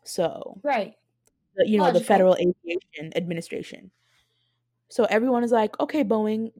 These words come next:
Speaker 1: fix your stuff. If you get reapproved, then there's no reason not to fly the plane again."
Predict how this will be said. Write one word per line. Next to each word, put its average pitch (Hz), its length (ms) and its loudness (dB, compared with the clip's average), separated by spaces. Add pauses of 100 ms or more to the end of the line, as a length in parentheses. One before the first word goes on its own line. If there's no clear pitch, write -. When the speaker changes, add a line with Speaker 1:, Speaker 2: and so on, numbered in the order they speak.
(140)
Speaker 1:
fix 277 240 -2
your 294 100 -2
stuff. 247 380 0
If - 160 -6
you 220 80 -2
get 202 180 0
reapproved, 185 640 -2 (160)
then 214 280 -2
there's 214 160 0
no 208 120 -4
reason 190 240 -6
not 165 160 -10
to - 80 -20
fly 156 240 -6
the - 80 -12
plane - 240 -16
again." - 260 -20